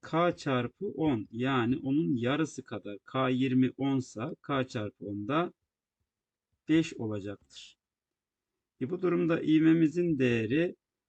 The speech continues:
F net, yani on eksi beş bölü toplam kütlemiz ikiden beş bölü iki metre bölü saniye karedir.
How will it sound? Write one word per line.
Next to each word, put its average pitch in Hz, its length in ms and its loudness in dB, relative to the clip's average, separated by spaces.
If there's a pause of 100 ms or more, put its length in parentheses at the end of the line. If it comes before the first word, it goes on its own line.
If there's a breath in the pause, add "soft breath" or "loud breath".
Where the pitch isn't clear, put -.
(120)
F 143 280 2
net, 143 280 2
yani 131 640 2
on 151 260 2
eksi 113 480 -4
beş 123 340 -2
bölü 117 380 -4
toplam 135 500 -2
kütlemiz 104 640 -10
ikiden 131 560 -2 (1400)
beş 160 480 0
bölü 104 180 -4
iki - 520 -2
metre 131 560 -4
bölü 139 220 -2
saniye 127 640 -2
karedir. - 600 -8